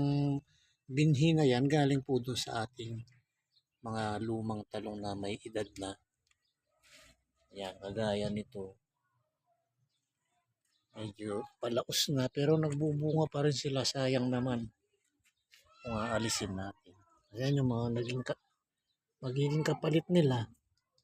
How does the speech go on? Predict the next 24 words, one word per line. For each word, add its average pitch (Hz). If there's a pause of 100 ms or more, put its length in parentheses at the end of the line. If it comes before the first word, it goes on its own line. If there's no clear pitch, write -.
(1040)
Ayan, 113
o. - (1600)
At 110
it-, -
ito 135
naman, 131 (160)
tingnan 151
nyo 165
yung 160
ano 151
ko, 156 (1200)
yung 160
grafted 160
na 151
kalamansi 147
ko. 151
Ang 160
dami 143
niyang 143
bunga, 139
oh. 135 (1000)
Ayan 131
guys, 120
oh. 113